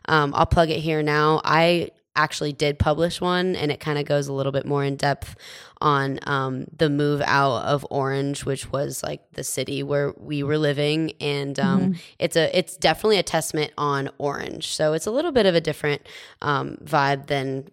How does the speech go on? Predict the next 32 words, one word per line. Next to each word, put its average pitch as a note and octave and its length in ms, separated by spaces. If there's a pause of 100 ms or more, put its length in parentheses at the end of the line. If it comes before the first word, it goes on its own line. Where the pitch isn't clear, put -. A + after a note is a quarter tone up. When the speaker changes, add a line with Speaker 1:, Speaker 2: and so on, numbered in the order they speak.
Speaker 1:
kind C#3+ 220
of C3+ 100
what - 80
we've C#3 140
been C#3 100
talking C3+ 280
about C3+ 180
in C3+ 100
this - 260 (140)
episode C3+ 580 (100)
right C3+ 200
now. C3+ 400
But, C#3 220
um, C#3 240
Speaker 2:
It's - 120
Speaker 1:
yeah, C#4+ 140
Speaker 2:
really A#3 160
good. G#3 200
You G3 120
guys F#3+ 100
should F#3+ 60
Speaker 1:
definitely G3 320
Speaker 2:
check F#3 240
it - 20
Speaker 1:
check F3 60
it D#3+ 60
Speaker 2:
out. C#3 220
Speaker 1:
out. C3+ 60
It's D3+ 140
on D#3+ 160
the E3+ 80
website. C#3+ 560